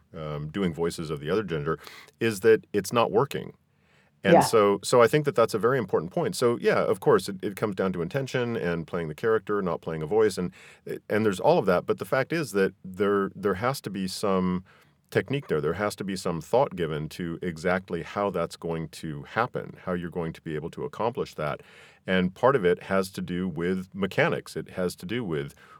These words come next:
Speaker 1: where you place your voice and, uh, how, what your pitch is and specifics that, that aren't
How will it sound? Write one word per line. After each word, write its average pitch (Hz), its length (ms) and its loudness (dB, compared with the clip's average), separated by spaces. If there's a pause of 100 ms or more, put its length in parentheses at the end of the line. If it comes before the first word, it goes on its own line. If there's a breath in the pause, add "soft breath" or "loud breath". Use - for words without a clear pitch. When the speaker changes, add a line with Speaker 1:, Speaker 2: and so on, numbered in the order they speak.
Speaker 1:
where 85 160 0
you 82 140 -2
place 147 260 0
your 87 100 -4
voice 71 460 -6
and, 78 480 -6
uh, 76 240 -6
how, 78 440 -4
what 85 180 -2
your 92 120 -2
pitch - 300 -4
is 73 400 -6
and 82 340 -6 (140)
specifics - 680 0
that, 90 200 2 (100)
that 87 280 -6 (100)
aren't 127 420 2